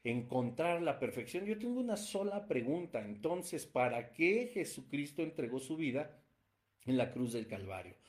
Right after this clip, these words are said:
Si Dios hubiera podido hacer que el ser humano, así como, eh, determinan en los artículos del catecismo la Iglesia Católica, pudieran llegar a ser infalibles,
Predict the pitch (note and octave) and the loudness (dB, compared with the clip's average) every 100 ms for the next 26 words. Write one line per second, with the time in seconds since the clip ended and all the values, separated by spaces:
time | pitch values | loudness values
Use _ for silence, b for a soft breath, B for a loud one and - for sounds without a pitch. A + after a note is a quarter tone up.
0 | B B B - D3 F3+ A3+ A3 G3 G3+ | B B B -2 4 6 4 4 2 2
1 | G3 D#3 C3+ D#3 C#3+ - D3+ D3 - B | 0 0 0 0 0 0 0 0 -4 B
2 | B B - C3 A#2+ A2+ F3 F3 E3+ C#3 | B B 4 6 6 2 2 2 4 2
3 | C3+ C#3+ B2+ G#2 G2+ - C#3+ D3 - E3 | 2 0 0 -2 -6 -2 -2 -2 2 2
4 | D3+ C#3+ C3 B2 - - _ _ _ - | 4 2 2 0 -4 -18 _ _ _ -20
5 | - C3+ A#2+ A#2 A#2 A2+ B2 A#2 C#3+ D#3+ | -8 -2 0 0 -2 0 2 4 4 4
6 | D3+ B2+ A#2 A2 A2+ G2+ C#3 D#3 C#3+ A2 | 4 2 0 -2 -4 -6 -2 0 0 -2
7 | - G#2 G#2 B2+ C3 C3 F#2+ B B B | -2 -4 -4 -2 0 0 -2 B B B
8 | A2 A2+ B2 C3+ D3 B2+ A#2 B2+ B2 A2+ | 0 2 2 0 0 0 0 0 0 -2
9 | A2+ - B2+ B2+ D3+ F3 F3+ F3 C#3 C#3 | -4 -2 0 2 2 2 2 -2 -2 0
10 | C#3 C3+ C#3+ C#3 C#3 C3+ - A#2 A2+ B2+ | 0 -2 -2 -2 -2 -2 0 2 4 2
11 | B2+ C3 E3+ | 2 2 -2